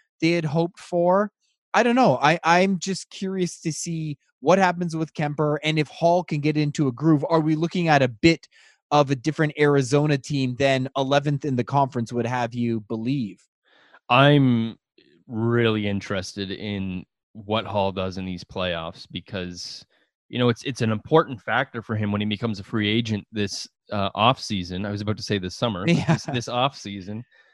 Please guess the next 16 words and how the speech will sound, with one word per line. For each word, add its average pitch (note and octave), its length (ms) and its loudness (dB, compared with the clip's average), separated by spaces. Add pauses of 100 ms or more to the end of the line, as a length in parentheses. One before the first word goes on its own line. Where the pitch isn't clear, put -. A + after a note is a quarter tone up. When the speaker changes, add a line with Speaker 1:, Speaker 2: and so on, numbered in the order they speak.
(260)
Speaker 2:
Um, A2 640 0 (120)
he's C3+ 260 0
gonna, C#3 240 6
he C#3 180 0
said C#3 280 0
he, G#2 60 -2
like, A#2 160 4
he B2+ 140 4
wants C3 360 4
to - 100 -8
play C#3 240 4
somewhere C3 380 4
where B2 140 6
he's B2 120 2
gonna B2 260 4
have A#2+ 500 4